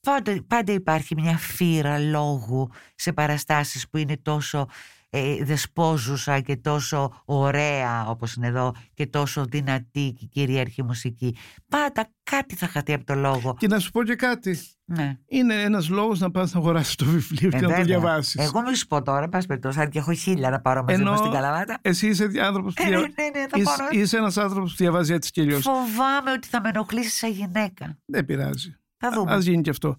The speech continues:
Speaker 1: Ναι.
Speaker 2: Αλλά εμένα με ενδιαφέρει το κέρδος των νέων παιδιών που
Speaker 1: Πάρα
Speaker 2: πάνε
Speaker 1: πολύ.
Speaker 2: εκεί και το πιθανότερο είναι να μην είναι διαβαστεροί,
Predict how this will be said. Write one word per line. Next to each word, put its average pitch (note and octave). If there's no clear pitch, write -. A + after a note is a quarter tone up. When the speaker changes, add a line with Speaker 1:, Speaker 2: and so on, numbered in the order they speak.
Speaker 1:
Ναι. F#3+
Speaker 2:
Αλλά F3
εμένα F#3+
με G#3+
ενδιαφέρει G3+
το F3+
κέρδος G#3+
των F#3
νέων F#3+
παιδιών D#3+
που G3
Speaker 1:
Πάρα D#3
Speaker 2:
πάνε A3+
Speaker 1:
πολύ. F#3+
Speaker 2:
εκεί G3
και G#3+
το F#3
πιθανότερο F#3
είναι F#3
να F3
μην A3+
είναι F3
διαβαστεροί, D3